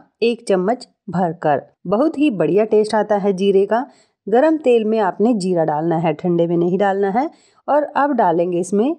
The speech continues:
आलू कटे हुए, आप एक आलू भी ले सकते हैं या दो आलू भी ले सकते हैं।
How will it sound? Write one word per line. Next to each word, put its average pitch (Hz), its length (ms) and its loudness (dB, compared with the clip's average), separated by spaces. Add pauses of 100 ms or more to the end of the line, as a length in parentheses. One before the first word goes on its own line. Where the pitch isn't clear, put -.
(240)
आलू 185 360 -4 (200)
कटे 185 260 0
हुए, 160 320 0 (600)
आप 208 360 -2
एक 233 220 2
आलू 254 200 0
भी 254 120 -2
ले 247 140 2
सकते 226 360 -2
हैं 254 200 0 (340)
या 302 160 2
दो 226 260 2
आलू 180 320 0
भी 208 160 0
ले 202 200 0
सकते 175 440 -6
हैं। 160 220 0